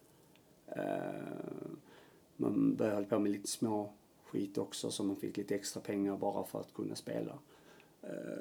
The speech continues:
sen så kom då pokern,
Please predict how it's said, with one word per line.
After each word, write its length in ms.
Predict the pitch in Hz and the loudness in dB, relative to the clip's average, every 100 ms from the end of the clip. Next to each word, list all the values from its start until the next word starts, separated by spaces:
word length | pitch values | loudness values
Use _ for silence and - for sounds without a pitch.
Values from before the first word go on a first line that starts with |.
| - - - - - - - - - - - | -8 -10 -12 -14 -16 -20 -20 -20 -20 -20 -14
sen 300 | - - 120 | -2 4 6
så 120 | 110 113 | 4 4
kom 180 | 120 | 6
då 120 | 117 120 | 8 8
pokern, 760 | 131 127 - 131 123 123 - | 10 10 10 10 10 10 6